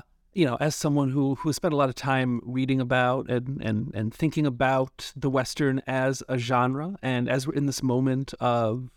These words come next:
speculative Westerns being kinda all the rage within, uh, uh, uh, within American, uh, popular culture, what do you see? At, and, you know, we started off this, this, this conversation talking about frontiers, right?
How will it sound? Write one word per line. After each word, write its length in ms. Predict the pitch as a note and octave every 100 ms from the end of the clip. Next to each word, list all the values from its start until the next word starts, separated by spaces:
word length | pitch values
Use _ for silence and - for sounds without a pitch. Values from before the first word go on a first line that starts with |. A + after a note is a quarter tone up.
| -
speculative 520 | - - C3+ C#3 C3+
Westerns 540 | B2 B2 - C3+ B2+ B2+
being 300 | B2+ B2 C3
kinda 240 | C3 A#2
all 200 | G#2+ C#3
the 120 | C#3
rage 440 | C3+ C#3 D3+ D#3+ -
within, 540 | C#3 - C#3+ C3+ C#3
uh, 40 | C3+
uh, 720 | C3 B2 B2 A#2+ A#2 A#2 A#2
uh, 40 |
within 440 | C#3 A#2+ B2+ B2 A#2+
American, 760 | B2+ B2+ B2+ - B2+ B2 C#3 -
uh, 300 | A2+ G#2 B2+ -
popular 560 | - F3 D3 C3 B2 -
culture, 440 | - C#3+ - G3+ A3+ - _ _ _ _ _ _ -
what 200 | D#3+ D#4
do 60 |
you 140 | D#4 D#4
see? 520 | - - A3 A3+ G3+
At, 160 | F#3 F#3
and, 240 | G3 G#3
you 80 | A#3
know, 100 | F3+
we 60 |
started 320 | F3+ - A3+ F3
off 180 | G3+ -
this, 220 | E3 -
this, 260 | D3 C#3 -
this 220 | C3 -
conversation 500 | - B2 - G3 D3+
talking 380 | - D#3 - C3+
about 260 | C3+ C#3
frontiers, 680 | - C3 A#2 - B2 - -
right? 260 | B2 B2